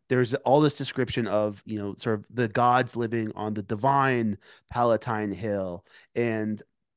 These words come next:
you know, as Ovid presents it, the gods live in a world that is,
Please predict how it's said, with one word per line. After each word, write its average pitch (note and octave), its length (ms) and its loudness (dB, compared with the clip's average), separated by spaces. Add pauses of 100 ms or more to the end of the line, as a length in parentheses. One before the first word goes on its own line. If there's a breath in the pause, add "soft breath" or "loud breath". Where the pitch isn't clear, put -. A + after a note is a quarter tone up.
(400)
you A#2+ 100 -4
know, A2+ 100 -2
as B2+ 180 -2
Ovid B2 320 2
presents A2 340 0
it, A#2+ 80 -10
the G#2+ 100 -6
gods A#2+ 420 2
live A2+ 140 -2
in A2+ 80 -2
a A2 60 0
world A2 420 -4 (360 loud breath)
that A#2 80 -2
is, A#2 280 0